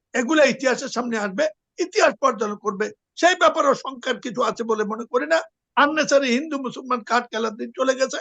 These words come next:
এই দেশের মানুষ সত্যিকার অর্থে অসাম্প্রদায়িক, ভারতের জনগণ সত্যিকার অর্থে অসাম্প্রদায়িক। যেটা নেহেরু, গি-, গান্ধী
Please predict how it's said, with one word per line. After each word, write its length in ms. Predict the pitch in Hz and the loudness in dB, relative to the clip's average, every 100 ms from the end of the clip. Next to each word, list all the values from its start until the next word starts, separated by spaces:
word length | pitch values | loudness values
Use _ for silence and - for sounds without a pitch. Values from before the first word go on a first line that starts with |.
| - _ _ | -12 _ _
এই 140 | 269 277 269 | 2 4 4
দেশের 220 | 277 277 240 | 2 2 2
মানুষ 240 | 320 392 392 _ _ - | 4 2 2 _ _ 2
সত্যিকার 580 | 330 - - 330 320 302 | 2 2 -8 0 2 2
অর্থে 200 | 294 311 262 | 2 4 4
অসাম্প্রদায়িক, 580 | - 311 311 302 320 - _ _ _ - | 2 -6 -4 2 2 2 _ _ _ 4
ভারতের 400 | 381 349 392 311 254 | 6 6 2 0 2
জনগণ 360 | 294 262 269 240 _ _ 311 | 2 4 2 0 _ _ 4
সত্যিকার 460 | 339 - 392 320 262 | 4 2 0 2 0
অর্থে 200 | - 262 214 | 0 2 2
অসাম্প্রদায়িক। 520 | 190 208 165 - _ _ _ _ _ _ _ _ - | -2 -10 -20 -20 _ _ _ _ _ _ _ _ 0
যেটা 220 | 240 294 302 | 2 4 2
নেহেরু, 320 | 330 359 427 403 - _ _ _ _ 185 | 4 6 6 4 0 _ _ _ _ 2
গি-, 240 | 311 311 - 247 | 2 0 -10 2
গান্ধী 260 | 285 349 | 4 4